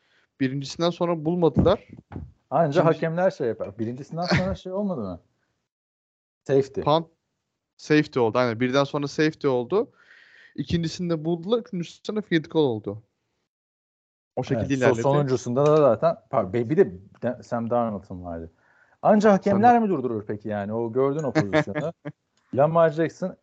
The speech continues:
Speaker 2: end zone'da hakeme takıldı.
Speaker 1: Hakeme takıldı.
Speaker 2: Ve
Speaker 1: Çok enteresan.
Speaker 2: iki, orada yanlış hatırlamıyorsam intentional grounding sebebiyle iki, yani at-, topu elinden
Speaker 1: Tabii, tabii.
Speaker 2: çıkarttı.
Speaker 1: Aynen, o yüzden verdi.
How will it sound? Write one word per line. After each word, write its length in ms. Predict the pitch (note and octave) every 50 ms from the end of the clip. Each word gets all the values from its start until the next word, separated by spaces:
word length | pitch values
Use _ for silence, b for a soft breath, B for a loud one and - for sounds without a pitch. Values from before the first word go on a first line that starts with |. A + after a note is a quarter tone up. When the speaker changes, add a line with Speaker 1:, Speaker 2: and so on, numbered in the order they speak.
| _ -
Speaker 2:
end 220 | C#3+ D#3+ F3 D#3
zone'da 480 | C3 C#3 C#3 B2+ B2 B2+ D3 E3 E3 -
hakeme 580 | - - C#3+ B2+ - C#3 C3 C#3 D3 D3 D3+ - _ _ _ _ _
takıldı. 600 | - A2+ A2 - G#2+ F#2 F#2+ C#3+ F3+ G#3 G3+ - _ _ _ _ _ _ _ _
Speaker 1:
Hakeme 300 | - - _ A2+ A#2 A#2
takıldı. 240 | A#2 A2+ A2+ A2 A#2+
Speaker 2:
Ve 180 | C#3 D#3+ F3+ A#2
Speaker 1:
Çok 180 | A#2 A2+ -
enteresan. 320 | - A#2+ A#2 A2+ - G#2+ G#2+
Speaker 2:
iki, 180 | - F3 - - _ _ _ _ _ _ _ _ _ -
orada 300 | B2+ C3 E3+ G3 E3 - -
yanlış 300 | B2+ B2 C#3+ G3 G3 - G#3 - - C#3+ F2+ A2 C3 C3 -
hatırlamıyorsam 500 | B2+ B2 - D#3 F3+ A3+ A3 - - - -
intentional 540 | - A#2+ A2+ - F3+ A3+ A#3 - G3+ D3+ A2+
grounding 360 | A#2+ C3 C#3+ F#3+ G3 F3 B2+
sebebiyle 400 | - - B2+ G#2 G#2 G2 F#2+ F#2+
iki, 180 | F2+ F#2 - A2+
yani 220 | G2+ F#2+ F#2+ G2
at-, 260 | G2 G#2 - - _ -
topu 200 | B2 A#2 C#3+ C3+
elinden 280 | B2 B2 B2 C3+ C#3+
Speaker 1:
Tabii, 100 | C3+ C3
tabii. 220 | - F#3+ G3+ G#3 F3+
Speaker 2:
çıkarttı. 260 | C#3 B2+ F3 A#3 - _ _ _ _ _ _ _ _ _ -
Speaker 1:
Aynen, 260 | B2+ C3 C#3 C#3 B2+
o 120 | B2 B2+
yüzden 300 | B2+ B2 C3+ C3+ B2+ A#2+
verdi. 200 | A2 G#2+ G#2 A2